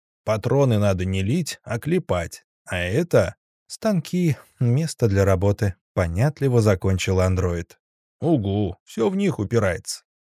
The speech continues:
Ладно, Свет, давай попробуем ловчим. На пару свинот, не больше. Не думаю, что эти свинские сволочи дадут нам нормально загрузиться». «Сделаю,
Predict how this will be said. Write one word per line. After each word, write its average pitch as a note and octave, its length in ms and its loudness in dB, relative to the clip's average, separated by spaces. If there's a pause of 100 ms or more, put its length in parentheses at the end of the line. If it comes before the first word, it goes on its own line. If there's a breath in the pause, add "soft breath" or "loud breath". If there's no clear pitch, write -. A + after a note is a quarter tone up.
(100)
Ладно, F#2+ 460 0
Свет, A2 440 -6 (260)
давай A2 400 0
попробуем B2 640 0
ловчим. F#2+ 580 0 (340)
На C#3+ 200 2
пару A2+ 320 4
свинот, C3+ 540 0
не C3+ 140 2
больше. A#2 440 0 (260)
Не C3 220 2
думаю, A2 400 4
что - 180 -6
эти F#2+ 240 -2
свинские G2+ 560 -4
сволочи G#2 720 0
дадут G#2 440 0
нам A2 200 2
нормально G2 460 4
загрузиться». G#2 800 0 (460)
«Сделаю, D3 680 0